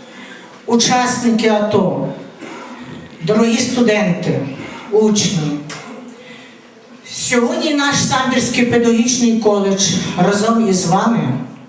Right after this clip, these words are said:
прийшов шанувати пам'ять батька нашої студентки Лілі Фляк,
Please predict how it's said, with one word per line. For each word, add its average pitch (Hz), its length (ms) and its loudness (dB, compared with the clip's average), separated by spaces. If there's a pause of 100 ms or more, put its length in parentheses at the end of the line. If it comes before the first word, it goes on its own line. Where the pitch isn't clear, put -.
(400)
прийшов 294 440 2
шанувати 240 800 2
пам'ять 214 680 2 (920)
батька 233 560 2
нашої 185 480 2
студентки 214 760 2
Лілі 208 420 2 (100)
Фляк, - 380 -2